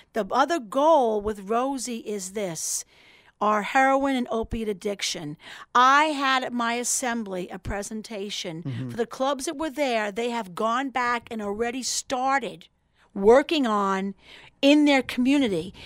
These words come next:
Speaker 1: It was to get clubs involved in their community, to know who Rotary is, and Rotary is there to make a difference and make things happen and make a dent in this problem that we have in the United States and all over the world.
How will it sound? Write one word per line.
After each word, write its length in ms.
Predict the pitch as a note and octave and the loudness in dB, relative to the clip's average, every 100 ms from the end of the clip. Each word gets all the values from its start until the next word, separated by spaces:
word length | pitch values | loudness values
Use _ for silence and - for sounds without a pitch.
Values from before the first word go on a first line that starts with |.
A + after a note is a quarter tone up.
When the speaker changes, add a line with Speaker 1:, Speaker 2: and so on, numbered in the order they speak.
| - | 2
Speaker 1:
It 160 | B3 A#3 | 4 6
was 160 | A#3 | 2
to 100 | - | 2
get 280 | A3 A3 G#3 | 0 0 -2
clubs 460 | - C4+ D4+ C#4 - | 0 4 4 4 -2
involved 800 | A3+ A3 G3 A#3 A#3+ B3+ C4 B3 | -2 -4 2 6 8 8 4 2
in 180 | G3+ G3+ | 0 0
their 300 | A#3 B3+ C4 | 0 0 0
community, 800 | - G3+ G3 A#3+ C#4+ C#4+ C#4+ - - - | -2 0 2 2 2 2 0 -4 -14 -4
to 100 | A3 | 2
know 180 | G#3+ | 2
who 160 | F#3 G3+ | 2 0
Rotary 560 | F#3+ G3+ C4 D4 D#4+ C#4+ | 2 4 4 2 0 0
is, 320 | C4 C4 - - - | 2 0 -4 -12 -4
and 220 | F#3 F#3+ | 0 4
Rotary 420 | G3+ A3+ C4+ C#4+ C#4+ | 6 6 4 2 0
is 100 | A3 | 2
there 200 | B3 A#3 | 2 2
to 60 | |
make 200 | A3 G#3 | 0 -2
a 40 | F#3 | -6
difference 680 | G3 A3 - A#3 A3+ - - - - | -4 -4 -2 -2 -2 -4 -10 -18 -6
and 180 | F#3 G3 | 0 2
make 220 | G#3 G#3 | 2 2
things 320 | - A3+ G#3+ - | -2 -2 -2 -4
happen 600 | G#3+ G#3 G#3 E3 D#3+ D#3+ - - | 0 0 0 -2 -4 -8 -14 -4
and 180 | - G#3+ | 2 6
make 220 | A#3+ B3+ | 6 6
a 80 | A#3 | 2
dent 500 | F3 D#3 B3+ A#3+ B3 | -2 2 4 4 0
in 120 | A#3+ G#3 | 0 0
this 160 | F#3 | 0
problem 800 | - - C4 C4+ D#4 G#3+ E3+ D#3+ - - | -2 0 4 6 4 2 -2 -4 -10 -6
that 100 | G3+ | -2
we 240 | G3+ B3 A3+ | 2 2 2
have 400 | B3 A#3 G#3+ G3+ - - | 2 4 2 0 -10 -2
in 80 | |
the 80 | G#3+ | 2
United 420 | G#3+ G#3+ A#3 A#3+ | 2 2 2 2
States 440 | - - B3+ B3 A3+ | 0 2 2 2 0
and 100 | A3 | 0
all 140 | A3 | 2
over 120 | A3 G3+ | 2 0
the 80 | |
world. 680 | F#3 F#3+ A3+ A#3 F3+ E3 | -2 0 2 4 2 0